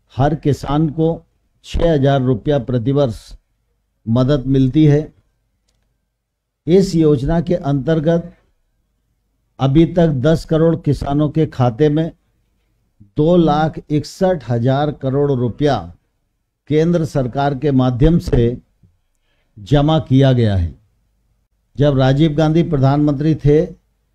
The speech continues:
तो वो कहते थे कि हम एक रुपया भेजते हैं और गांव में जाते-जाते पन्द्रह पैसे बे-,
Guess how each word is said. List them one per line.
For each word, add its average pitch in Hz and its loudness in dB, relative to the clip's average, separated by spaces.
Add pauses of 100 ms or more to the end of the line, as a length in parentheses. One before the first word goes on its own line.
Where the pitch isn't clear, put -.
(280)
तो 139 -4
वो 156 -2
कहते 156 -2
थे 165 0
कि 165 -2
हम 156 0
एक 160 -2
रुपया 160 -2
भेजते 135 0
हैं 113 0 (1500)
और 139 0
गांव 139 2
में 160 2
जाते-जाते 147 2
पन्द्रह 143 0
पैसे 139 -2
बे-, 127 -6